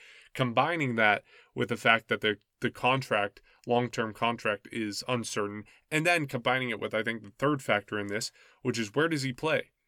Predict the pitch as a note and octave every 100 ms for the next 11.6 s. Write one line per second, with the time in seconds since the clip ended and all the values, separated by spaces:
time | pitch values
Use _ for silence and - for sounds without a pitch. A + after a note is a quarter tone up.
0 | _ _ C3 B2 A#2+ B2 A#2 C#3 C#3 _
1 | _ _ _ _ _ _ _ - D#3 F3
2 | - _ - B2+ C#3 C#3+ F#3+ F#3+ - -
3 | - C#3+ - D3+ C3 B2 A#2+ A#2+ B2 A2+
4 | B2+ _ - - C3+ C3+ C#3+ B2+ - -
5 | B2 G#2+ - - - A2+ A2+ A2+ A#2 A#2
6 | A#2 A#2+ G#2+ A2+ G#2+ G#2+ - G2+ - -
7 | _ _ _ A#2 G#2+ A2+ - A#2+ A#2+ -
8 | A#2 - C3+ D#3 D3+ A#2 - A#2+ A#2 A2
9 | A#2+ A#2+ A2 G#2+ A#2+ B2+ C3 B2 A2+ G#2
10 | - G#2 G#2 G#2+ - B2 C3+ F3 D#3 -
11 | - - _ - D3+ D#3+